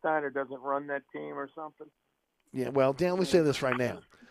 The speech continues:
Speaker 2: Uh, if Daniel Snyder is still the, still the owner of the, of the Washington Commanders, again, by the end of this season, uh, then, then, uh, again, there's some, there's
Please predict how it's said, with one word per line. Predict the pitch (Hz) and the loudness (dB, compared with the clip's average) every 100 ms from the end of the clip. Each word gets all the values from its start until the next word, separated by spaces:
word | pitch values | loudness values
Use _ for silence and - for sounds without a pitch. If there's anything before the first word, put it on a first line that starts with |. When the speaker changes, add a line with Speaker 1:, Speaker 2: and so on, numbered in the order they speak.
| - - | -20 -10
Speaker 2:
Uh, | 117 | -2
if | 135 | 0
Daniel | 139 175 226 | 4 4 4
Snyder | 190 - 175 170 | 2 2 2 4
is | 139 | 2
still | - 160 | 2 4
the, | 147 135 | 2 0
still | - 170 | 4 4
the | 147 143 | 4 2
owner | 143 151 147 | 2 2 2
of | 131 127 | 2 0
the, | 127 | 0
of | 123 120 | 0 0
the | 120 | 2
Washington | 123 143 147 151 135 | 2 2 2 -2 -4
Commanders, | - 120 127 135 135 135 | -4 0 2 2 2 2
again, | 135 120 131 131 | 0 0 0 2
by | 120 | 2
the | 117 120 | 2 0
end | 135 | 2
of | 131 | 2
this | 131 | 0
season, | - 143 139 127 135 127 - - _ | 0 2 2 0 -4 -8 -18 -20 _
uh, | 113 117 117 117 117 | -4 -2 0 -2 0
then, | 131 131 | 0 2
then, | 131 127 127 | 0 0 -4
uh, | 127 | -4
again, | 127 135 135 | -2 -2 0
there's | 135 131 | 0 0
some, | - 160 | 0 2
there's | 147 | 4